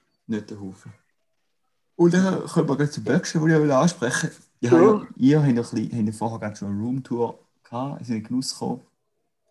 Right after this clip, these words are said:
Speaker 1: Äh, zügelt. Übel Krampf gewesen. Am Mittwochabend das erste Mal zügelt. Also mit,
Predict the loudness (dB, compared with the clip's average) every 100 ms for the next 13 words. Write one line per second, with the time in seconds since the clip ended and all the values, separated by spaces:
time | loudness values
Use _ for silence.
0 | _ _ _ _ -6 -4 -4 -6 -8 -4
1 | -2 -2 -4 -8 -20 _ _ _ -4 -2
2 | -2 -2 -2 -2 -4 -6 -4 2 2 2
3 | -2 -2 -2 -4 -10 -10 -10 -10 -12 -10
4 | -12 -10 -10 -12 _ _ _ _ -8 0
5 | 2 2